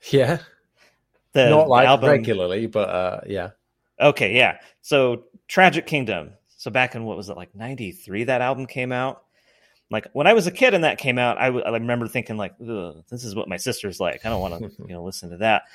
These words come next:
Speaker 2: But for some reason, when I was eighteen years old, somebody, like, left that C D in the C D player of the car that I, I borrowed one time.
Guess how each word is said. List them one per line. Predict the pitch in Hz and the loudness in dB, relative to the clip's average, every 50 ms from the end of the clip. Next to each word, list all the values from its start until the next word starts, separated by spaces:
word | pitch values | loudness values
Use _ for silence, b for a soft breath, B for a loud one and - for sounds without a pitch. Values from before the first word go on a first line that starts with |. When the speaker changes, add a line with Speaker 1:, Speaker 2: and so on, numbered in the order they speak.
| b b b | b b b
Speaker 2:
But | 123 - | -8 -6
for | 123 | -4
some | 117 - - 196 190 180 | -4 -2 -2 0 0 0
reason, | 175 180 175 175 | 0 0 0 0
when | 127 123 104 | 0 0 0
I | 101 | 0
was | 98 98 104 | 0 0 -2
eighteen | 139 147 - - 175 160 | -2 -2 -2 -2 -2 -2
years | 151 151 147 127 139 | 0 -2 -2 2 2
old, | 147 143 120 104 | 2 2 2 0
somebody, | - 127 123 127 123 117 | -2 -4 -2 0 0 0
like, | 113 107 104 - | 0 -2 -4 -2
left | 104 120 120 - - | -2 -2 -2 0 2
that | 113 107 - - _ _ | 0 0 0 -2 _ _
C | - - - 131 120 | -12 -6 -4 -2 -2
D | 120 117 117 123 127 | 0 0 0 2 0
in | 117 107 | 0 -2
the | 95 95 | -4 -6
C | - - 110 | -4 -4 -2
D | 107 117 | -2 -2
player | 113 - 110 110 117 117 | -2 0 0 2 2 2
of | 104 | 0
the | 95 | -4
car | - - 107 107 113 120 127 | -6 -2 0 2 2 2 2
that | 123 127 120 | 0 0 0
I, | 123 123 117 - | 0 -2 -2 -2
I | 117 123 | -4 -4
borrowed | 117 127 123 131 135 131 | 0 0 0 2 0 0
one | 131 131 135 131 | -2 -6 -8 -6
time. | - 143 139 147 160 | -4 -4 -4 -4 -6